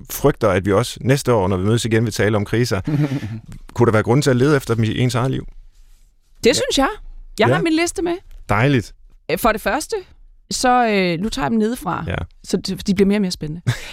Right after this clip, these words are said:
Speaker 3: Øhm, jeg synes, det, den første grund til at lede efter kriserne i sit eget liv er, øh, at det er vel også en måde at overkomme ens egen sådan selvtilstrækkelighed og, og magelighed på.
Speaker 1: Mhm.
Speaker 3: Altså, et, et kritisk selvsyn på ens egen tilværelse lever jeg, som jeg faktisk har lyst til,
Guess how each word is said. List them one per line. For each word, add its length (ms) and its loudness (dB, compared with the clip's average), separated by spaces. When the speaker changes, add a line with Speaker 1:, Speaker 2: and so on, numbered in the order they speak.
Speaker 3:
Øhm, 840 2
jeg 160 2
synes, 180 -4
det, 180 -2
den 140 0
første 260 -2
grund 160 -2
til 80 -2
at 40 -2
lede 140 0
efter 160 -6
kriserne 440 -2
i 120 -2
sit 160 -4
eget 200 4
liv 300 0
er, 240 2
øh, 60 -2
at 180 -2
det 60 4
er 40 2
vel 140 4
også 180 0
en 60 2
måde 180 4
at 80 2
overkomme 480 0
ens 200 -4
egen 220 0
sådan 200 -2
selvtilstrækkelighed 1400 0
og, 440 -4
og 100 4
magelighed 760 2
på. 140 -4
Speaker 1:
Mhm. 420 2
Speaker 3:
Altså, 340 2
et, 200 -4
et 160 -8
kritisk 300 0
selvsyn 380 0
på 120 -2
ens 180 -2
egen 160 0
tilværelse 420 -4
lever 300 -2
jeg, 160 -2
som 140 -4
jeg 100 -4
faktisk 360 -6
har 60 -2
lyst 220 -2
til, 240 0